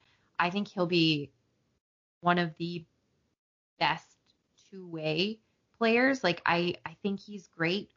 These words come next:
on the power play. He's great on the penalty kill. Um, he's smart. He's had the chance to be mentored by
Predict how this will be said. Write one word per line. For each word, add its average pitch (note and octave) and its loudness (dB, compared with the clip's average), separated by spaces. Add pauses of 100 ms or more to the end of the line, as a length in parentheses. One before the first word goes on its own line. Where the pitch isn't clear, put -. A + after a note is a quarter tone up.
on E3+ -20
the F3 -16
power F3+ 2
play. F3+ 0 (380)
He's F#3 -12
great E3 0
on F3+ 2
the E3 -4
penalty E3 -12 (120)
kill. D#3+ 0 (460)
Um, F3 -2
he's A3 0
smart. G3 2
He's F#3 -6
had F3+ -4
the F#3 -8
chance E3+ -6
to F#3+ -20
be F#3 -20
mentored E3 -6
by D#3+ 0